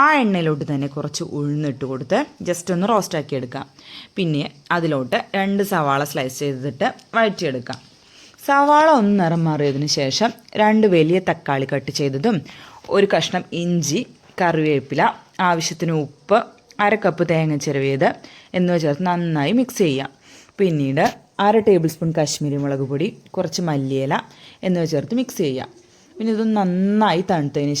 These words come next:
ശേഷം ഇതെല്ലാം കൂടി ഒന്ന് മിക്സിയുടെ ജാറിൽ അരച്ചെടുക്കാം.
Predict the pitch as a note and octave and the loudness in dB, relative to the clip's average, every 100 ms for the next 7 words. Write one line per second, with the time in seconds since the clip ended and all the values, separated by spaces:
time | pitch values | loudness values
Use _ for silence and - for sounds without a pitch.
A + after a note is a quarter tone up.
0 | D3 C3 C3+ G#3+ B3 F#3+ E3+ D#3+ D#3+ F3 | -2 -4 -2 -2 -2 -2 0 0 0 0
1 | F#3+ D#3+ C#3 F#3+ E3+ E3 D3+ - D3+ D#3+ | 0 0 0 -2 -2 -4 -6 -4 -4 -2
2 | D3 C3+ C3+ F#3+ - - - - - A3 | -2 -2 0 -2 -2 -12 -20 -12 -2 0
3 | G#3 G3+ D3+ - B2 | 2 0 -2 -4 -10